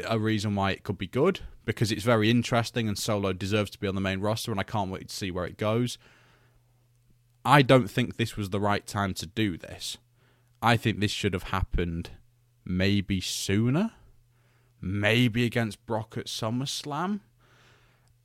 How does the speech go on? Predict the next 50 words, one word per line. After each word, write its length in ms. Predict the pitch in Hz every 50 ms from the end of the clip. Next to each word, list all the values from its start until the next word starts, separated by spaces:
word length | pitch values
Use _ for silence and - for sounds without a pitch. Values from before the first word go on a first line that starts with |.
| _ _
I 260 | - 151 185 208 208 190
just 500 | 143 - 180 190 156 - - - - -
think 480 | 135 110 101 95 98 101 - - - - - - - - - _ _ _ _ -
this 320 | 101 95 120 139 135 -
was 160 | - 123 110 101
your 120 | 120 110
chance 440 | - - - 113 107 98 - - -
to 80 | -
give 240 | 92 101 104 95 -
Drew 300 | - - - 101 95 92
his 260 | 90 - - 92 85
moment. 540 | 98 95 92 90 95 101 107 120 151 180 - - _ _ _ _ _ _ _ _ _ _ _ _ _ _ _ _ _ _ _ _ - - 98 - -
But 300 | - 131 113 - - -
more 260 | 120 127 139 151 143
than 140 | 131 135 127
anything, 480 | 117 113 110 101 90 - - 95 95
okay, 260 | - 123 - - 95 95
so 140 | - 147
no, 240 | 147 165 135 101 104
let 120 | 135 175 -
me 60 | -
talk 140 | - 160 131
about 140 | 135 123
why 120 | 110 110 104
Drew 160 | 101 110 101
should 140 | - - -
have 80 | 85
had 80 | 92 92
his 100 | 87 87
moment. 400 | 101 82 80 78 - - - - _ _ _ _ _ _ _ _ _ _ _ _ -
Obviously, 460 | 151 151 139 147 139 - - 139 135
I'm, 240 | 123 110 120 117 107
I'm 120 | 92 117 101
biased 380 | - 123 117 113 104 98 -
towards 280 | - 113 101 98 95 -
the 100 | - 98
moment 380 | 95 95 98 95 95 90 -
because 320 | - - - - 98 90 85
I'm 100 | 87 92
British, 540 | - 135 131 131 - - 123 117 107 - -
I 60 | 98
was 140 | 92 98 92
there, 380 | - - 107 104 104 104 101 -
I 60 | - 95
was 120 | 90 98
so 220 | - - - 123
wrapped 280 | 117 110 113 - - -
up 160 | 110 98 -
into 360 | - 95 90 - - - -
it. 100 | - -